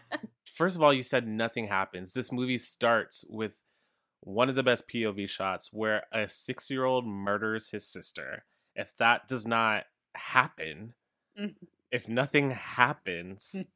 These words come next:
Speaker 2: <laughs>
Speaker 1: after that first five minutes, I mean, that's a pretty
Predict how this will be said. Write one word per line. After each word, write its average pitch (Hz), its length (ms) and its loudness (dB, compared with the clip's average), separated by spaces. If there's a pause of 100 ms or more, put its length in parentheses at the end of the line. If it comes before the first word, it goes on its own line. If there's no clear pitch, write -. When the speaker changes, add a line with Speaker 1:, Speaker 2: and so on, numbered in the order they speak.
Speaker 2:
<laughs> - 160 -10
Speaker 1:
after - 480 2
that 123 300 8
first - 680 -2 (240)
five - 400 8
minutes, 151 760 4
I 151 200 10
mean, 139 460 2 (760)
that's 143 340 8
a 156 60 0
pretty 127 880 2